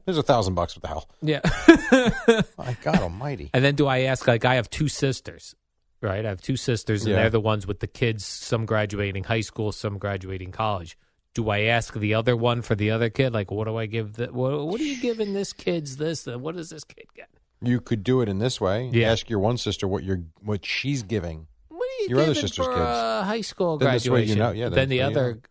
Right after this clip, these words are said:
Speaker 2: uh, sister, I go, "What are you giving for a college graduation?"
Speaker 1: And you know what stinks for you?
Speaker 2: What?
Speaker 1: You're never gonna get that back. You don't have kids that are gonna get the return.
Speaker 2: Right.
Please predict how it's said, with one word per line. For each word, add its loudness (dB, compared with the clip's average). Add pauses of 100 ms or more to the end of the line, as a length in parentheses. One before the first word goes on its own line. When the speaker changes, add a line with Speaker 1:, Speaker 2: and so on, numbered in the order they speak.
Speaker 2:
uh, 0
sister, -2
I 2
go, 2
"What -2
are 0
you -2
giving -2
for -2
a -2
college 0
graduation?" -2
Speaker 1:
And 0
you 4
know 4
what 2
stinks -2
for -2
you? 2
Speaker 2:
What? -6
Speaker 1:
You're 2
never 2
gonna 0
get -2
that 0
back. -4 (720)
You 4
don't 4
have -2
kids 0
that 2
are 2
gonna 0
get -2
the -4
return. -4 (100)
Speaker 2:
Right. -6